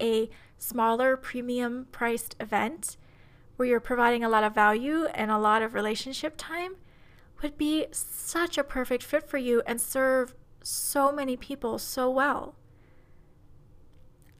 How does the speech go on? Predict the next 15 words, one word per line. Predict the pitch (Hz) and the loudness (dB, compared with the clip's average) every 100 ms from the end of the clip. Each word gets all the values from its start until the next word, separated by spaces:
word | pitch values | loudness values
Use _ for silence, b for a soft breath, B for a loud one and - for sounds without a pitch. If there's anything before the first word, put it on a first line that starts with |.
| - | 6
I | 277 | 8
don't | 311 | 8
want | 330 330 | 6 0
you | 311 | 0
to | 277 | -2
think | 262 254 | -2 -4
that | 240 - - - - - | -2 -6 -6 -20 -10 -2
events | 240 233 233 - | 2 2 0 -6
have | 247 - | -8 -8
to | 233 | -6
be | 247 | -4
these | 233 220 | -2 -4
big, | - 226 220 214 - | 0 2 2 0 -2
large, | 226 220 214 208 - | 2 4 4 0 -4
glamorous, | 220 220 220 214 214 214 - - | -4 -2 -2 0 0 -2 -4 -12